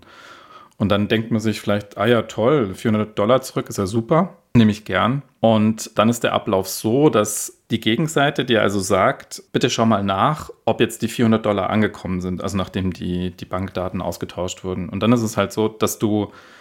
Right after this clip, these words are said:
dich dann einloggst in dein Online-Banking und es sieht das Gegenüber halt die ganze Zeit, ne, weil es halt, ähm, diese, diese Verbindung hat. Und in dem Moment wird halt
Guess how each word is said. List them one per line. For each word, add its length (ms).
dich 100
dann 180
einloggst 500
in 120
dein 140
Online-Banking 760
und 140
es 140
sieht 220
das 120
Gegenüber 460
halt 200
die 60
ganze 280
Zeit, 260
ne, 220
weil 80
es 160
halt, 260
ähm, 300
diese, 640
diese 180
Verbindung 500
hat. 240
Und 760
in 180
dem 180
Moment 800
wird 320
halt 220